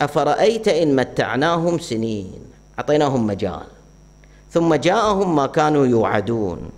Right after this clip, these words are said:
ما أغنى عنهم ما كانوا يمتعون". هذه السنين ما راح تفيدهم، ما راح تفيدهم.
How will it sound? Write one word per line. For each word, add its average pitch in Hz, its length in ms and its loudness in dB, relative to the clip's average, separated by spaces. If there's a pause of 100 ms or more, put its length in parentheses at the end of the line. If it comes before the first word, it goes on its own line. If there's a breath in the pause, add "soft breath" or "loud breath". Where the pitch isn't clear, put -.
(720 soft breath)
ما 117 320 -2
أغنى 113 240 -2
عنهم 117 560 -2
ما 95 120 -6
كانوا 131 540 -2 (300)
يمتعون". - 600 -10
هذه 123 200 -2
السنين 127 300 -6
ما 110 80 -2
راح 85 120 -8
تفيدهم، - 340 -20 (920 soft breath)
ما - 100 -2
راح - 120 -6
تفيدهم. - 320 -18